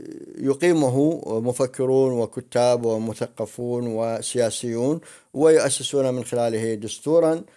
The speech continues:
آه، قا-، آه، قائما على الدراسات العلمية والمناهج العلمية وعلى، أيضا على الواقع ال-،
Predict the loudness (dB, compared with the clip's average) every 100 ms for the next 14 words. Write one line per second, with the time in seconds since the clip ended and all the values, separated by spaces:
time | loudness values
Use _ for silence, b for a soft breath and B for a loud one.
0 | b b 2 6 6 4 2 0 2 4
1 | 4 4 4 2 2 2 2 2 2 2
2 | 2 0 0 2 2 2 -2 -2 -4 -4
3 | 0 0 2 2 2 2 2 2 0 0
4 | 0 -2 -4 -4 -2 0 0 0 -2 -2
5 | -2 -2 0 0 -2 -6 -6 -4 -4 -6
6 | -2 0 0 -2 -4 -2 -4